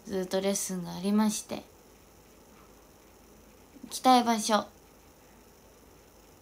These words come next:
うん、レッスン場にはもう行きたくないよ。<laughs> レッスン場はもう行きたくないわ。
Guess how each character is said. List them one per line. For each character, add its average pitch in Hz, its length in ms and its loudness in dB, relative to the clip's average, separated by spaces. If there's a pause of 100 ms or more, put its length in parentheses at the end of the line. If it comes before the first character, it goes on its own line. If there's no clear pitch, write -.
(1700)
う 208 40 -8
ん、 185 180 -8
レ 202 80 -2
ッ 208 40 -2
ス 247 180 -4
ン 247 100 4
場 247 200 2
に 240 140 4
は 202 100 2
も 180 240 -4
う 175 40 -6
行 175 60 -8
き - 100 -10
た 220 140 -4
く 208 100 -10
な 180 220 -2
い 170 80 -8
よ。 - 80 -12 (760)
<laughs> - 1700 -6
レ 220 120 2
ッ - 40 6
ス 294 180 -4
ン 311 140 2
場 294 140 4
は 285 100 6
も 269 140 4
う - 20 4
行 214 60 0
き - 80 -6
た 262 160 0
く 233 100 -4
な 196 220 2
い 180 60 -2
わ。 - 120 -10